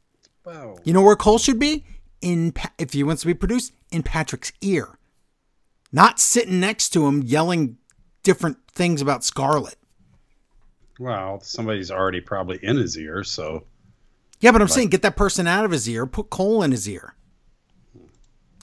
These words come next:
Speaker 2: Oh, well. Doesn't matter. Guess what? Styles clash. Styles wins.
Speaker 1: Who are we gonna stick in his ear?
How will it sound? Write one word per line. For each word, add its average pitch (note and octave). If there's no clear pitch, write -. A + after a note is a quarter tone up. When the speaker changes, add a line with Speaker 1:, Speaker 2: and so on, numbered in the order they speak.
Speaker 2:
Oh, G2
well. F2
Doesn't A3+
matter. F#3+
Guess D#3+
what? D#3
Styles E3
clash. -
Styles D3
wins. C3
Speaker 1:
Who E3
are G3+
we F#3+
gonna A#2+
stick G2+
in E2+
his D#2
ear? C2+